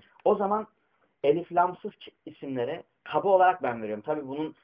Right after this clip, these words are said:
şeyleri var, böyle daha ince detayları var da, e, tabiri caizse avam diliyle anlatıyorum biraz anlamamız için.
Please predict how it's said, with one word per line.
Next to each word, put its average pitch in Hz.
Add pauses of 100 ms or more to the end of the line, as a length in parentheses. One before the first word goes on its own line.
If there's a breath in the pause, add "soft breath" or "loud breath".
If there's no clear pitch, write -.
(200 soft breath)
şeyleri 135
var, 123
böyle 110
daha 117
ince 123
detayları 127
var 190
da, 98 (840)
e, 95 (540)
tabiri 131
caizse 160
avam 156
diliyle 151
anlatıyorum 104
biraz 98
anlamamız 98
için. -